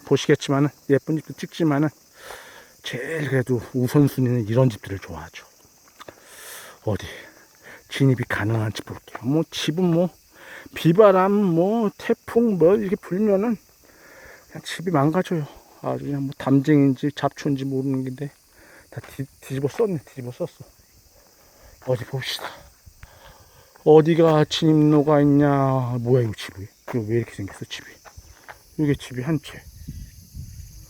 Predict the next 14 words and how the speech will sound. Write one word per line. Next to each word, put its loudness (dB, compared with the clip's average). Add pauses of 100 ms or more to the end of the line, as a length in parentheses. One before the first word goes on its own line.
(240)
한 0
채 -2
있고, -4 (1200)
얘가 8
이렇게 2
떨어져 0
있어. -4
이렇게 -8
간격으로 4
떨어져 -2
있는 4
집은 -4
또 -10 (100)
뭐야? -2